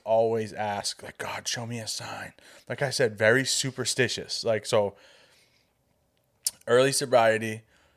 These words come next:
um, the first time I prayed sober, I was in, uh, rehab, and I was, like, two weeks in, and my original intentions were to move back home.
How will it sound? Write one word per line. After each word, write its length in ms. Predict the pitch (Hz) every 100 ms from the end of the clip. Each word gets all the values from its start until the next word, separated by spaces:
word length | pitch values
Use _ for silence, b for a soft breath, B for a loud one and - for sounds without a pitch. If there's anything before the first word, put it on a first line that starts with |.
| b b _ -
um, 520 | 113 113 107 101 - _ _ _ _ _
the 120 | 127 123
first 260 | 131 127
time 220 | 151 143
I 80 | 135
prayed 360 | - 135 123 107
sober, 560 | - 127 117 104 98
I 140 | 95 104
was 180 | 104 104
in, 380 | 107 107 101
uh, 460 | 90 104 101 98 95
rehab, 580 | 98 117 110 90 85 - B B B -
and 100 | 113
I 100 | 107
was, 120 | 101
like, 180 | 95 -
two 180 | - 143
weeks 320 | 139 127 -
in, 240 | 113 104 B B B B -
and 160 | 110
my 200 | 113 110 101
original 460 | 110 139 151 143
intentions 560 | 123 - 113 110 110 98
were 260 | 113 110 101
to 180 | - 110
move 460 | 113 127 131 120 -
back 280 | 113 113
home. 440 | - 113 113 127